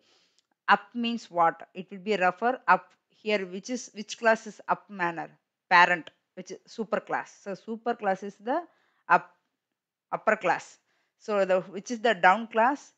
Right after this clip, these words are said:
Child class is a down class. Like that you can remember.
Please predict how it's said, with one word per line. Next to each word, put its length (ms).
Child 220
class 280
is 80
a 80
down 280
class. 260
Like 240
that 160
you 60
can 180
remember. 560